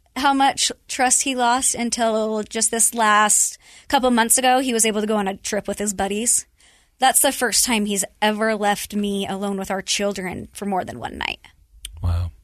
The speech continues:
Speaker 1: Ever. And it was just kinda like, wow, you know?
Speaker 2: Was he nervous?
Speaker 1: No.
Speaker 2: Okay.
Speaker 1: No, not, not at all. It
Speaker 2: But it took a couple of
Speaker 1: it
Speaker 2: years.
Speaker 1: took a couple of years.
Speaker 2: Yeah.
Speaker 1: And y-, it was so funny because even the girls were like,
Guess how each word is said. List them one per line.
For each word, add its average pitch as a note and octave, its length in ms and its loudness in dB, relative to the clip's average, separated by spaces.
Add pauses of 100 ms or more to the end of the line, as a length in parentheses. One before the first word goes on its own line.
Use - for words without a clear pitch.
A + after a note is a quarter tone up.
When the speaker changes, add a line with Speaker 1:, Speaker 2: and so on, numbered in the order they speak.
(120)
Speaker 1:
Ever. - 340 -12 (600)
And G#3+ 140 0
it G3+ 40 0
was G#3 120 -2
just G#3 160 -2
kinda G#3 240 -4
like, F#3 320 -8
wow, B3 500 -12 (120)
you A3+ 120 -6
know? A3 300 0 (520)
Speaker 2:
Was A#2 200 2
he G#2 100 2
nervous? G2 480 -4 (420)
Speaker 1:
No. C4+ 540 0
Speaker 2:
Okay. E2+ 120 -4 (120)
Speaker 1:
No, C#4 300 0
not, A#3+ 260 2
not B3+ 200 2
at A#3+ 120 0
all. A#3+ 240 4
It G#3 240 -2 (140)
Speaker 2:
But A#2+ 120 0
it A2 80 0
took - 280 -4
a F#2+ 40 -6
couple G#2+ 300 -2
of G2+ 60 0
Speaker 1:
it G#2+ 40 0
Speaker 2:
years. G#3+ 200 -2
Speaker 1:
took G#3+ 140 -2
a G#3 60 0
couple G3+ 320 -6
of G3+ 140 -6
years. G#3 460 0
Speaker 2:
Yeah. B2 100 -6
Speaker 1:
And G3+ 560 -2 (480)
y-, A#3+ 180 2
it G3 80 0
was A#3 120 0
so A#3 140 2
funny G#3+ 340 0
because G3+ 600 0 (640)
even A3 400 -2
the G3+ 60 -4
girls G#3 380 -2
were G#3 120 -6
like, G3 180 -4